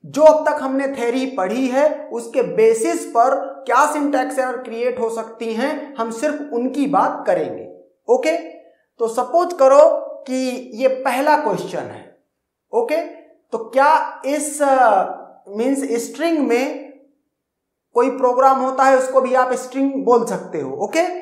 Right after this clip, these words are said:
तो suppose करो ये string है, तो क्या इसमें या program है, इसमें किसी तरह की कोई syntax error है? इसमें lexical error नहीं है।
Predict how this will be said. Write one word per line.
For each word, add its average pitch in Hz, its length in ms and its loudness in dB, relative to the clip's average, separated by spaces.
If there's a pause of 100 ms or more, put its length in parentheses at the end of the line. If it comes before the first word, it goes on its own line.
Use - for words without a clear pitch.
(320)
तो 233 280 4
suppose 269 480 -2
करो 285 140 0
ये 240 400 -2
string 302 500 -6
है, 262 480 -2
तो - 160 -8
क्या 269 280 2
इसमें 269 400 -2
या 269 280 0
program 240 680 2
है, 254 360 -4
इसमें 247 360 -8
किसी 269 220 -10
तरह 262 220 -4
की 262 140 -8
कोई 240 320 -2
syntax 220 640 -4
error 262 260 0
है? - 500 -10 (460)
इसमें 294 640 -4
lexical 285 540 0
error 262 320 2
नहीं 196 320 -2
है। - 240 -12